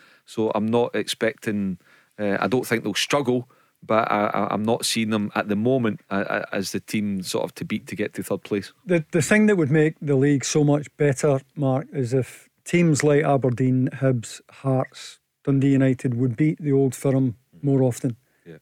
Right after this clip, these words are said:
Speaker 2: That would give us a much better league. And, you know, for too long, I think they've been terrified of a, an Old Firm shirt. And, uh, you know,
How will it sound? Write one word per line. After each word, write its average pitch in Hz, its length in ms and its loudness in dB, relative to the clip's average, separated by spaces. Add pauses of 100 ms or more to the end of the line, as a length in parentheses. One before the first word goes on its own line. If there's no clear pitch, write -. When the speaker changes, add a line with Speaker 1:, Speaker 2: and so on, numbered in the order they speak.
(120)
Speaker 2:
That 151 140 2
would 139 160 -2
give 139 120 2
us 127 120 2
a 131 80 2
much 143 560 0
better 135 300 0
league. 123 360 -2 (640)
And, 139 340 0
you 151 60 0
know, 156 80 2
for - 120 -2
too 170 220 2
long, 143 180 4
I 131 80 0
think 135 220 -4
they've 143 100 -6
been 120 120 -4
terrified 131 600 -2
of 123 140 -4
a, 123 120 -2
an 135 180 -6
Old 131 160 -2
Firm 127 240 -2
shirt. 131 240 -4 (760)
And, 135 160 -2
uh, 147 140 -2
you 151 140 0
know, 156 420 0